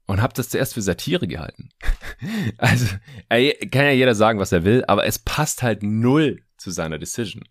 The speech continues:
Weil die Player Option zu ziehen, ist das Normalste, was man machen kann in der Situation. Ja, der, der Markt gibt nicht annähernd dieselbe Kohle her, also ziehe ich die Player Option.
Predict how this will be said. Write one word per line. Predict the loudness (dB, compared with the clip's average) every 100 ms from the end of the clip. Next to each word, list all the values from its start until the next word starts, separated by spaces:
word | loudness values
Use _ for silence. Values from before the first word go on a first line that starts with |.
| -2
Weil | 2 4 2 -2 _ -2
die | -2 _ 0
Player | 4 4
Option | 2 -2 -4
zu | -4
ziehen, | -6 -2 -2 -2 -6 -2
ist | 0 0
das | 2
Normalste, | 2 4 2 0
was | -2 2
man | 0
machen | 2 -2
kann | -2
in | -2
der | -4
Situation. | -4 -6 -6 -6 -4
Ja, | 0
der, | 0 0 -4 0
der | 4 4
Markt | 4 4 4 2 -2 -4
gibt | -4 -4
nicht | -6 -2
annähernd | 0 0 0
dieselbe | 2 2 0
Kohle | -4 -2 0 0
her, | 0 0 -2 -8 -4
also | 0 2 0 0 -2
ziehe | 0
ich | 2
die | 0
Player | 2 2 2
Option. | -2 -10 -12